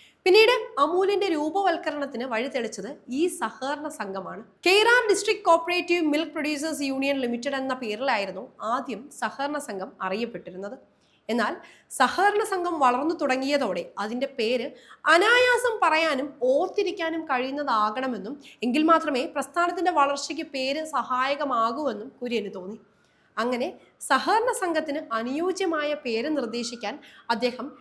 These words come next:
ക്ഷീരകർഷകരോടും ജീവനക്കാരോടും ആവശ്യപ്പെട്ടു. സഹകരണ സംഘത്തിലെ ക്വാളിറ്റി കൺട്രോൾ സൂപ്പർവൈസറാണ് സംസ്കൃതത്തിലുള്ള അമൂല്യ എന്ന പേര് സജസ്റ്റ് ചെയ്തത്.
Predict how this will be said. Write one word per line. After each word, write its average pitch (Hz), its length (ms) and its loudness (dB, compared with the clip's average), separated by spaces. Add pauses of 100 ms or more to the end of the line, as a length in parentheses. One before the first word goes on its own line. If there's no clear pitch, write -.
ക്ഷീരകർഷകരോടും 302 1080 0
ജീവനക്കാരോടും 277 800 -2 (160)
ആവശ്യപ്പെട്ടു. 202 640 -4 (340)
സഹകരണ 466 520 2
സംഘത്തിലെ 403 680 0
ക്വാളിറ്റി 302 380 2
കൺട്രോൾ 339 280 -2
സൂപ്പർവൈസറാണ് 294 920 -6
സംസ്കൃതത്തിലുള്ള 254 1000 -8
അമൂല്യ 330 500 0
എന്ന 294 260 -4
പേര് 208 520 -6
സജസ്റ്റ് 202 480 -8
ചെയ്തത്. 185 360 -10